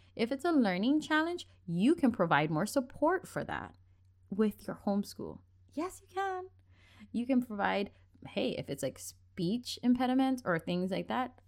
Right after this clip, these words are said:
you can go and get a speech therapist and schedule during school hours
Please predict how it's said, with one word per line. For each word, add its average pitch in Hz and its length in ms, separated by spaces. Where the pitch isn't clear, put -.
you 240 200
can 370 220
go 302 140
and 285 120
get 269 140
a 269 60
speech 226 340
therapist 254 460
and 254 120
schedule 226 360
during 247 260
school 254 300
hours 226 460